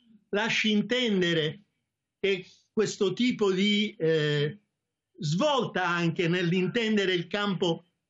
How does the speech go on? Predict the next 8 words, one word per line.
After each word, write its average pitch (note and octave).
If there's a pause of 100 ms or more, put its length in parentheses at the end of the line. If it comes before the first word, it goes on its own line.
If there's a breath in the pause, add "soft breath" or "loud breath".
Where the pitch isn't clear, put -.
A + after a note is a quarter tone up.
(180)
largo F#3 (220 soft breath)
sia A3
in F#3+
questo F#3+
momento F#3+
alla E3
sua G3+
attenzione F#3